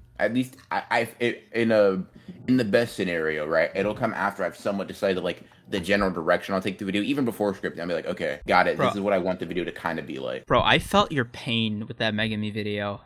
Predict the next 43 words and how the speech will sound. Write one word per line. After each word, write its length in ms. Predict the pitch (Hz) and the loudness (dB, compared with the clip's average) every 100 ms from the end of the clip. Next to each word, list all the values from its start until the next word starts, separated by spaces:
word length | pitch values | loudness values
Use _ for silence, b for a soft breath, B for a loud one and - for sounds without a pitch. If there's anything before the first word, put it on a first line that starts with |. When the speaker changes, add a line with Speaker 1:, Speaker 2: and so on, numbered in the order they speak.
| - | -4
Speaker 2:
I 100 | 117 | -4
s-, 160 | 117 135 | 0 0
I 60 | |
just 100 | 135 | 0
wanna, 200 | 160 160 | 0 0
Speaker 1:
Yeah. 60 | 120 | 2
Speaker 2:
like, 220 | 107 101 - | 0 0 2
oh 140 | 131 | 4
my 160 | 127 117 | 4 2
god, 360 | 113 104 107 | 4 4 2
bro. 340 | 110 104 117 117 | -2 -2 -2 -2
I 200 | - 139 | 8 8
saw 400 | 170 - 135 135 | 10 8 8 8
it 200 | 143 131 | 6 0
when 160 | 127 123 | 2 4
you 100 | 120 | 2
first 280 | 120 123 - | 2 0 0
posted 320 | 120 117 135 | -2 -2 0
it 60 | 127 | -2
'cause 120 | - | 0
I 40 | |
have 80 | 117 | 0
notifications 600 | 120 117 117 117 107 113 | 0 -2 -4 -6 -2 -2
on 180 | 120 120 | -2 -2
for 100 | 120 | -4
you 180 | 127 127 | -4 -2
'cause 140 | - | -4
I'm 120 | 113 | -6
a 60 | 107 _ | -6 _
good 180 | - 113 | -6 -6
fucking 360 | - 117 117 110 | -6 -8 -6 -8
friend. 400 | - 107 117 143 _ | -6 -2 -2 -4 _
Hell 180 | - 113 | -8 -6
yeah. 300 | 107 104 135 147 | -4 -4 -4 -8
My 60 | - | -14
Speaker 1:
Flex, 120 | - | -10
Speaker 2:
parents 180 | - 104 | -8 -8
Speaker 1:
flex, 120 | - 110 | -8 -10
Speaker 2:
on 60 | |
Speaker 1:
flex. 120 | 107 104 | -12 -10
Speaker 2:
the 60 | |
back. 240 | 104 127 - B B B - | -6 -6 -8 B B B -2
And 400 | 139 135 127 123 | 6 6 6 2